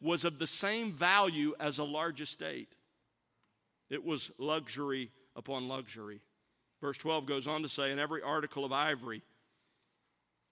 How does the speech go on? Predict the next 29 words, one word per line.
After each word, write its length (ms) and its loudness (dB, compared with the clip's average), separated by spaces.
In 160 -2
Rome, 540 4
it 220 -2
was 200 0
imported 720 2
and 160 2
used 420 6
as 120 -2
a 60 0
wealthy 640 0
replacement 800 -2
for 120 -4
wood 540 -2
in 140 -4
furniture 640 -6
for 140 -6
the 220 -6
elite. 560 0
Then 320 2
there 160 4
are 80 2
finished 540 0
goods. 340 0
Verse 220 -4
twelve 300 0
goes 220 0
on 160 0
to 80 -2
say, 360 0